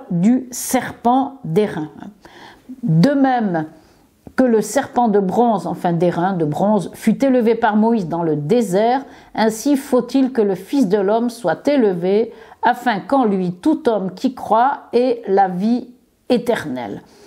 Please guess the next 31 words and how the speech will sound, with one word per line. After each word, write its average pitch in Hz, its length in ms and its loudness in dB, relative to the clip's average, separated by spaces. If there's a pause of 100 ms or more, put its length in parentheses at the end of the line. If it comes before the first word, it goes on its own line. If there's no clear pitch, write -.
(300)
La 226 300 2
nouvelle 226 760 2
naissance 226 640 -2
dont 170 240 -4
Jésus 196 400 0
parle 196 340 0
à 151 120 -2
Nicodème 214 760 0 (240)
passe 254 480 -2
par 196 220 0
la 202 220 0 (280)
passion. - 520 -4 (440)
Et 220 300 2
c'est 226 280 -2
pour - 200 -12
ça, 226 400 0
si - 180 -12
on, - 100 -4 (140)
pour - 160 -4
être, - 220 -6
faut - 160 -4
être 180 180 -4 (120)
plongé 277 360 2
dans 190 160 -2
la 170 140 2
mort 233 340 2
et 175 60 0
la 165 100 0
résurrection 196 600 -2
du 165 100 -6
Seigneur 190 400 0